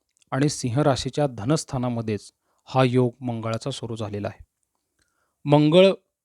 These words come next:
धनभावातून गोचर करतोय आणि शनी अष्टम भावातून गोचर करतोय. शनी मंगळ समोरासमोर आलेले आहेत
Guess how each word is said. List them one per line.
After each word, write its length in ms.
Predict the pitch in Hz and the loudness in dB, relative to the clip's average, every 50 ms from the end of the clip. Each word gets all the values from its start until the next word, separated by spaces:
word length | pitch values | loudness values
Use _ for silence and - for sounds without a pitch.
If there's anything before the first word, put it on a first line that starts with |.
| _ _ | _ _
धनभावातून 720 | 135 120 123 135 170 185 160 135 143 151 151 - 156 160 156 | -8 -4 -2 0 2 2 2 4 4 4 2 2 0 0 2
गोचर 300 | 131 131 120 - 139 123 | 0 0 0 0 -2 -4
करतोय 380 | 135 127 120 - - 117 107 - - - | -4 -4 -6 -6 -8 -10 -12 -12 -12 -10
आणि 180 | 135 131 131 | -6 -6 -6
शनी 240 | 127 - 139 127 135 | -4 -4 -4 -2 -2
अष्टम 380 | 131 120 - - - 135 127 123 | -2 -2 -4 -6 -6 -6 -4 -2
भावातून 380 | 120 107 110 113 - 120 120 | -2 -2 -2 -4 -6 -8 -8
गोचर 280 | 113 104 98 - - 107 | -8 -8 -10 -10 -12 -12
करतोय. 340 | - 113 110 107 - 110 110 - _ _ _ _ _ _ _ _ - - | -12 -12 -12 -12 -12 -14 -16 -16 _ _ _ _ _ _ _ _ -18 -8
शनी 240 | - - 170 165 190 | 2 6 6 6 8
मंगळ 340 | 202 202 196 190 175 180 185 | 6 4 2 4 4 4 4
समोरासमोर 640 | 170 - 151 139 139 139 143 - - 127 123 120 120 | 4 2 0 2 2 2 0 0 -2 -4 -4 -4 -4
आलेले 260 | 113 110 107 104 107 | -6 -6 -8 -10 -10
आहेत 180 | 107 - - | -12 -12 -16